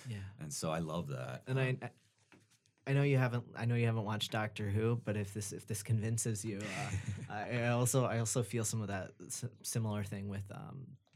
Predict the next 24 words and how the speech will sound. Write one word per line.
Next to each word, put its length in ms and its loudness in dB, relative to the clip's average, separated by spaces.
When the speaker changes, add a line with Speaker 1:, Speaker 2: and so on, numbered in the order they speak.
Speaker 1:
the, 140 -4
the 40 -4
dark 320 -4
whimsy 440 -2
of 100 -6
some 220 -4
Doctor 520 -8
Who. 320 -2
But, 320 -6
um, 300 0
so 160 -2
you'd 160 2
mentioned 540 4
y-, 60 -12
young 280 0
writers 480 -2
and 80 -4
connecting 420 -4
with 220 -4
them, 420 0
Speaker 2:
Mm-hmm. 100 4
Speaker 1:
and, 360 0
you 220 -2
know, 140 0